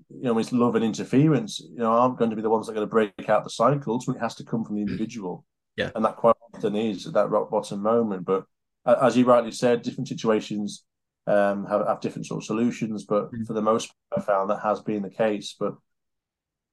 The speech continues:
Speaker 1: for me, it was exactly that, though. It was very much something that it, it got to that point. I mean, I mentioned those early days in York. I was sort of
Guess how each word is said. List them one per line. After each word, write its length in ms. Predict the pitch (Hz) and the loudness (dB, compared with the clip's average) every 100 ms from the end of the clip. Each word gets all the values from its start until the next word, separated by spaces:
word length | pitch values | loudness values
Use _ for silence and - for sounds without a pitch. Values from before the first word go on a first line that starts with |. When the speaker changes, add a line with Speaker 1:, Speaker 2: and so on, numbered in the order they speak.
| - | 2
Speaker 1:
for 120 | 156 | 6
me, 180 | 190 208 | 8 6
it 80 | |
was 100 | 151 | 6
exactly 400 | 147 147 190 - | 4 6 6 6
that, 240 | 147 190 165 | 6 4 4
though. 140 | 151 | 2
It 60 | 110 | 2
was 100 | 104 | 2
very 180 | 147 143 | 2 2
much 140 | 139 | 0
something 280 | 139 131 139 | -4 -4 -2
that 180 | 117 - _ _ _ - | -2 -4 _ _ _ -8
it, 140 | 135 135 | -6 -2
it 140 | 139 | 2
got 160 | 131 - | 2 4
to 60 | |
that 180 | 151 - | 2 4
point. 200 | - 113 | 2 2
I 20 | |
mean, 140 | 110 113 | 2 4
I 60 | |
mentioned 260 | 113 131 127 | 4 4 2
those 100 | 113 | 4
early 200 | 120 123 | 4 4
days 260 | 120 110 110 | 4 2 0
in 100 | 110 | -4
York. 380 | 110 107 104 - _ _ _ _ _ _ _ _ - | -2 -2 -2 -10 _ _ _ _ _ _ _ _ -2
I 100 | 104 | 0
was 80 | |
sort 100 | |
of 40 | - | 0